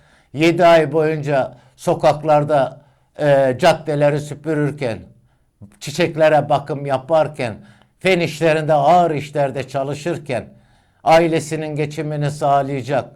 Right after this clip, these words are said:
gerçekten ihtiyaç sahiplerinin işe alınmasını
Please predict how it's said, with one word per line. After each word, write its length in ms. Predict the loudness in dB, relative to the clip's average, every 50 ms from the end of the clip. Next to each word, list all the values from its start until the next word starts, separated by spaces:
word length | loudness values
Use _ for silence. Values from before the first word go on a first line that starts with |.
| _ _ _ _ _ _ _ -2
gerçekten 640 | 2 2 2 2 0 -2 -4 -4 -4 -4 -4 -4 -4
ihtiyaç 600 | -6 -8 -10 -10 -10 -6 -2 0 0 0 0 -2
sahiplerinin 920 | -4 -2 0 0 0 -2 -4 -6 -4 -2 -2 -2 -2 -4 -6 -8 -8 -12 -16 -20 -20 _ _ _ _ _
işe 320 | -10 -10 -6 0 2 4 6
alınmasını 1600 | 6 6 4 4 2 0 -2 -4 -4 -6 -6 -8 -8 -8 -8 -6 -6 -8 -10 -16 _ _ _ _ -10 -6 -4 -4 -4 -4 -6